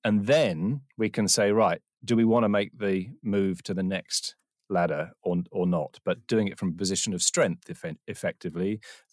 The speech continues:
th-, rather than a, a position of, of weakness. And, and that's one of the things we see is that people are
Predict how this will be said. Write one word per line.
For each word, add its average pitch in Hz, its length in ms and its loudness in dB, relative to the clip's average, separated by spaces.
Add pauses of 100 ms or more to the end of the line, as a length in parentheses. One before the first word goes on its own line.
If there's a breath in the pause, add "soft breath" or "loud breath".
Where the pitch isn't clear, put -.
th-, - 200 -6
rather 92 320 2
than 90 120 -2
a, 90 300 -2
a - 60 -8
position 90 400 -6
of, 82 200 -6
of 90 140 -10
weakness. 87 420 -4
And, 95 220 -2 (240 loud breath)
and 104 160 0
that's 110 260 0
one 104 160 2
of 92 100 0
the 95 220 2 (460 loud breath)
things 95 240 -2
we 95 140 -2
see 107 340 2
is 87 160 -2
that 95 180 -4
people 98 480 -2
are 92 340 2